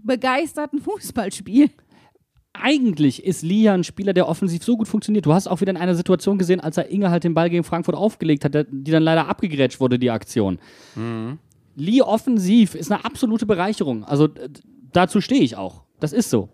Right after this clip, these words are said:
Speaker 2: Defensiv ist es halt einfach nur komplettes Harakiri. Ich glaube, dass der Ansatz gegen Frankfurt tatsächlich war, Mittelfeldpressing und Lee dann mit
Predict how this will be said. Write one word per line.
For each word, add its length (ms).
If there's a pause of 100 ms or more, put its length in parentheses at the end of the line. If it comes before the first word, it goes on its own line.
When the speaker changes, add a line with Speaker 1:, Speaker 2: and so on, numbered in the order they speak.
Speaker 2:
Defensiv 520
ist 100
es 100
halt 120
einfach 240
nur 320
komplettes 360
Harakiri. 540 (1400)
Ich 160
glaube, 320
dass 140
der 140
Ansatz 400
gegen 300 (100)
Frankfurt 480
tatsächlich 520
war, 340 (200)
Mittelfeldpressing 880 (760)
und 240
Lee 200
dann 240
mit 220